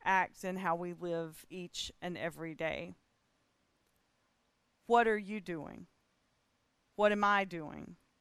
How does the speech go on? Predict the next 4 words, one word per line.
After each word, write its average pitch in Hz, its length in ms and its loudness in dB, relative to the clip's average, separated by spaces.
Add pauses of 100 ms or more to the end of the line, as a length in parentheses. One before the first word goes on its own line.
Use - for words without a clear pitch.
(800)
to 202 120 -4
preach - 800 -10 (1040)
and 185 120 -8
feed 165 580 -10